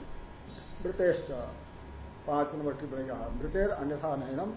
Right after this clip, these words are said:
न दुष्यति इत्यादि बोला। स्मृति को अन्य प्रकार से लेंगे, यहाँ श्रुति का विरोध होने पर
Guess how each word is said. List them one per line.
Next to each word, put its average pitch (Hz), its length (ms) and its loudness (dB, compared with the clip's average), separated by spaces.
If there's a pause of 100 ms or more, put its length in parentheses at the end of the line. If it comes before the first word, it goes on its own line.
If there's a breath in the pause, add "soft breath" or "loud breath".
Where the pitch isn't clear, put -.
(320)
न 151 140 0
दुष्यति 135 460 -4
इत्यादि 131 400 -8
बोला। 127 160 -6 (580)
स्मृति 214 360 4
को 262 180 4
अन्य 208 200 2
प्रकार 202 360 4
से 214 200 2 (440)
लेंगे, 143 260 4
यहाँ - 240 -2 (600)
श्रुति 185 300 4
का 214 120 6
विरोध 190 360 6
होने 156 240 2
पर 214 220 4